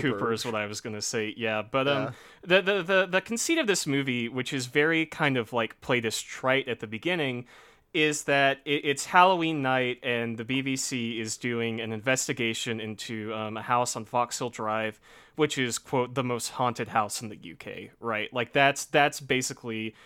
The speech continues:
Speaker 2: the basic setup, but it just keeps kind of building up from there as we go.
Speaker 1: Mm-hmm. So we, we meet,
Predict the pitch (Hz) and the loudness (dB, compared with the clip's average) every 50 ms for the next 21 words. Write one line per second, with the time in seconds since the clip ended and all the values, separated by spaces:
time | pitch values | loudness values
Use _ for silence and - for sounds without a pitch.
0 | - - - - - 147 139 127 113 110 156 165 165 - - 139 - - - - | -20 -20 -20 -18 -6 -2 -2 0 4 6 6 6 6 6 0 -4 -4 -4 -2 0
1 | 127 110 113 110 107 - - - 127 120 117 117 117 - 123 120 - - 131 - | 0 0 0 0 -2 -4 -4 0 2 2 2 2 0 -2 -6 -6 -4 -4 -6 -6
2 | - - - 165 160 - - - - 139 127 120 113 104 104 107 110 107 101 107 | -6 -6 -6 -6 -6 -6 -8 -8 -4 -2 -2 -2 -4 -6 -6 -6 -6 -6 -6 -10
3 | 107 110 101 - - - 110 101 101 101 104 104 107 104 - - 113 110 - 92 | -12 -12 -12 -12 -12 -14 -14 -14 -12 -12 -12 -12 -12 -12 -12 -12 -14 -16 -16 -14
4 | 101 101 104 104 110 - _ _ _ _ _ _ _ _ _ _ _ _ _ - | -12 -12 -12 -12 -14 -16 _ _ _ _ _ _ _ _ _ _ _ _ _ -14
5 | 143 143 139 135 120 107 95 - _ _ _ _ _ _ _ _ _ _ _ _ | -12 -10 -10 -10 -12 -14 -16 -18 _ _ _ _ _ _ _ _ _ _ _ _
6 | _ _ _ _ _ _ _ _ _ _ _ _ _ _ _ _ _ _ _ _ | _ _ _ _ _ _ _ _ _ _ _ _ _ _ _ _ _ _ _ _
7 | - - 185 185 185 196 202 202 214 214 226 233 233 | -6 0 2 2 2 2 0 -4 -6 -6 -6 -8 -8